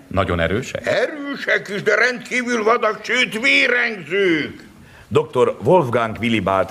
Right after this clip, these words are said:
Speaker 3: von van der Vogel sápadtan töltötte csőre nehéz vadászpuskáját.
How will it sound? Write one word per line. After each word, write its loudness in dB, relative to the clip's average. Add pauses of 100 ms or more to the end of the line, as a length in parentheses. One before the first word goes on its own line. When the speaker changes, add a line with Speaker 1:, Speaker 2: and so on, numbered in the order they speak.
Speaker 3:
von 0
van 0
der 2
Vogel 2
sápadtan -4
töltötte -2
csőre 2
nehéz -2
vadászpuskáját. -8